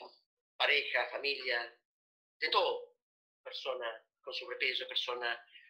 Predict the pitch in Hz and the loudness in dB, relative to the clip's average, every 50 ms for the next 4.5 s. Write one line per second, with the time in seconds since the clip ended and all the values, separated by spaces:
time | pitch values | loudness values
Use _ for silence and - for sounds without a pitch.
0 | - _ _ - - 156 143 131 - - 131 127 - - 135 123 - - - 135 | -20 _ _ -10 -6 -4 -4 -4 -2 -2 -2 -2 -4 -4 -4 -6 -8 -8 -8 -8
1 | 127 123 120 - - 131 131 127 - - - - 131 123 127 - _ _ _ 131 | -8 -4 -4 -4 -2 -2 -2 -2 -2 -4 -4 -4 -6 -10 -14 -20 _ _ _ -2
2 | - 131 135 135 139 143 156 151 151 143 143 143 139 143 - - - 127 - - | 0 2 4 4 4 4 2 2 4 4 4 4 2 0 -4 -6 -6 -4 -2 -2
3 | 147 143 143 135 - - 123 123 - - _ _ _ _ - 175 160 160 - - | 0 0 -2 -2 -2 -2 -4 -4 -6 -12 _ _ _ _ 2 4 4 4 4 4
4 | 151 - - 160 147 143 143 147 143 | 0 2 6 6 6 6 6 4 2